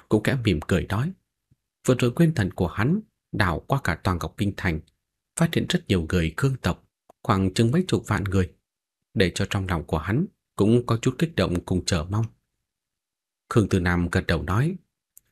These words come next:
"Tốt, bất quá Ngọc Kinh Thành này là một thủ đô phàm nhân, tu vi cao nhất chỉ là chân thiên cảnh, phần lớn là hậu thiên cảnh cùng tiên thiên cảnh.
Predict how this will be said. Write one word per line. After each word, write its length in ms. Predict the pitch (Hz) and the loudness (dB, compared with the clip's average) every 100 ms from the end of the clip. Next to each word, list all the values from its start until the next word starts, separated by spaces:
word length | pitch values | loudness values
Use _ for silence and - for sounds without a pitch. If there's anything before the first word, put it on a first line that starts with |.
| _ | _
"Tốt, 280 | 95 110 - _ _ _ _ _ _ | 2 2 0 _ _ _ _ _ _
bất 140 | 143 | 0
quá 120 | 160 | 2
Ngọc 160 | 143 107 | 2 2
Kinh 180 | 120 107 | 2 2
Thành 220 | 101 87 | 2 0
này 260 | 87 87 80 _ - | 0 0 -2 _ -2
là 120 | 107 | 0
một 280 | 95 98 - | 2 -2 -2
thủ 260 | 110 76 80 | -2 -2 0
đô 200 | 92 87 | 0 0
phàm 220 | - 85 80 | -2 -4 0
nhân, 160 | 95 98 _ _ _ _ _ | 0 0 _ _ _ _ _
tu 120 | - 104 | 0 2
vi 120 | 101 | 2
cao 200 | - 98 | 0 -2
nhất 220 | 110 165 - _ | 0 -2 -2 _
chỉ 140 | - 98 | -2 -2
là 120 | 85 | -2
chân 240 | - 95 | 0 -2
thiên 200 | 90 104 | 2 0
cảnh, 240 | 95 87 80 - _ _ _ _ - | 0 -4 -4 -12 _ _ _ _ 0
phần 140 | 123 117 | 2 4
lớn 220 | 127 180 | 2 2
là 80 | 117 | 2
hậu 200 | 95 107 | 0 0
thiên 200 | - 151 | 2 0
cảnh 320 | - 90 78 - | 2 0 -2 0
cùng 220 | 92 78 | 0 2
tiên 240 | - 98 - | 2 0 2
thiên 160 | 98 | -2
cảnh. 220 | - 85 | 0 -4